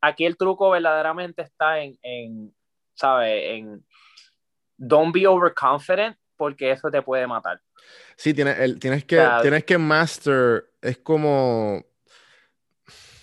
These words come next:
Speaker 2: una de las filosofías, no sé si has hecho CrossFit o tienes algún tipo de, de, de, de mentalidad
Speaker 1: No,
Speaker 2: o
Speaker 1: no.
Speaker 2: de, pues,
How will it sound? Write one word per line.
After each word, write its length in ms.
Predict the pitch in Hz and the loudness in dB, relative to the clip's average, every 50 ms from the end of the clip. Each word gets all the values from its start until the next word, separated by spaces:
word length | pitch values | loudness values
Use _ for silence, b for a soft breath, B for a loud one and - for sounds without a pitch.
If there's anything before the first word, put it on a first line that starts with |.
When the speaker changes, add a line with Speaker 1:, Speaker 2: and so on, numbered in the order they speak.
| B B | B B
Speaker 2:
una 140 | 127 139 147 | -4 0 0
de 60 | 160 | 0
las 100 | 170 151 | 2 2
filosofías, 720 | 175 160 160 - 165 147 - - 143 143 143 123 110 98 - | 2 0 2 2 0 0 0 0 0 2 2 2 2 0 -2
no 100 | 113 120 | -6 -6
sé 120 | - 151 | -4 -4
si 140 | 139 120 160 147 | -2 0 2 0
has 100 | 139 - | 2 0
hecho 280 | - 131 127 - 139 120 | -2 -4 -4 -4 -6 -6
CrossFit 460 | 98 113 110 113 - - - 104 95 101 | -4 -4 -4 -6 -6 -8 -10 -10 -8 -8
o 60 | 95 | -8
tienes 200 | 104 - 101 104 113 | -8 -8 -8 -6 -6
algún 260 | 113 110 110 113 107 | -6 -6 -6 -6 -6
tipo 320 | - 113 98 110 107 101 | -6 -8 -6 -4 -4 -2
de, 240 | 101 101 98 - - - | -2 -2 -4 -4 -6 -8
de, 180 | 104 104 101 - | -8 -8 -8 -8
de, 240 | - 101 101 95 - | -8 -8 -8 -8 -8
de 160 | - 120 104 | -8 -10 -10
mentalidad 640 | 101 101 101 - - 101 98 98 98 104 110 113 110 | -8 -10 -10 -8 -8 -8 -6 -6 -4 -2 -2 0 2
Speaker 1:
No, 340 | 170 165 160 147 135 127 117 110 | 4 4 4 4 4 2 0 -4
Speaker 2:
o 20 | 113 | -6
Speaker 1:
no. 260 | 120 123 120 117 117 | -4 -4 -4 -4 -4
Speaker 2:
de, 180 | 113 110 104 - B B B B B B B B B - | -4 -6 -6 -8 B B B B B B B B B -2
pues, 340 | 117 117 120 123 120 - | 0 2 4 4 2 0